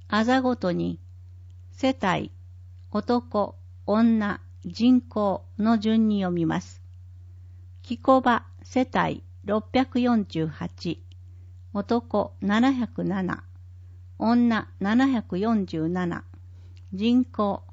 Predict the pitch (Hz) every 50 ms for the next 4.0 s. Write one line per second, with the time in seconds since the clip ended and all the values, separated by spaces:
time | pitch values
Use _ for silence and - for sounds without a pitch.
0 | - - - - - - 277 277 262 240 220 190 180 175 175 175 175 170 - -
1 | 175 170 175 180 180 180 202 214 220 208 202 196 190 175 156 143 - - - -
2 | - - - - - - - - - - - - - - - - - - - -
3 | - - - - - - - - 220 233 247 262 269 269 262 247 247 226 175 160